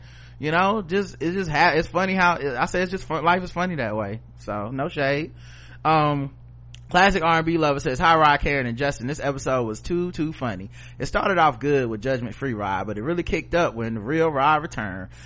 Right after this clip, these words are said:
I couldn't agree more about your comments on Orlando, Orlando Jones and American God season two was vastly superior, but for some strange reason, people couldn't connect with it." I know. I,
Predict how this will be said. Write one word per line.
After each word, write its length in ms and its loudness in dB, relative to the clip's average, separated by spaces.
I 100 4
couldn't 260 0
agree 220 -2
more 320 2
about 220 -2
your 80 -6
comments 540 -2
on 160 -4
Orlando, 480 -4
Orlando 480 -2
Jones 280 -2
and 80 -6
American 360 -4
God 220 -2
season 340 -8
two 220 -6
was 120 -6
vastly 420 -2
superior, 520 -6
but 120 -2
for 80 -8
some 160 0
strange 360 -6
reason, 280 -6
people 240 -2
couldn't 220 -2
connect 340 -2
with 240 -8
it." 100 -16
I 120 -2
know. 360 4
I, 300 -6